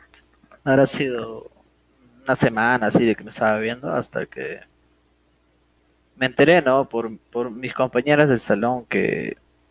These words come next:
ella había hablado que me gu-, que le gustaba y todas esas cosas.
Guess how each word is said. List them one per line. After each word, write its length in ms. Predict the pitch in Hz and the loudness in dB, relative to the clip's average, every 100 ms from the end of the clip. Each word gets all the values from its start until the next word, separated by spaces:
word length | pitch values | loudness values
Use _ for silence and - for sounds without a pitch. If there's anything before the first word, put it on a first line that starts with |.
| _ | _
ella 240 | 135 143 131 | 2 4 4
había 160 | 127 | 4
hablado 420 | 123 123 120 120 113 | 4 4 4 4 0
que 120 | 101 | -6
me 120 | 98 | -6
gu-, 420 | 107 110 110 101 - | -6 -8 -8 -10 -2
que 100 | 117 | 0
le 120 | 113 | 0
gustaba 580 | 117 - 120 120 117 104 | -2 2 4 4 2 0
y 40 | |
todas 180 | - 104 | -8 -10
esas 100 | - | -10
cosas. 380 | - 101 131 | -8 -10 -12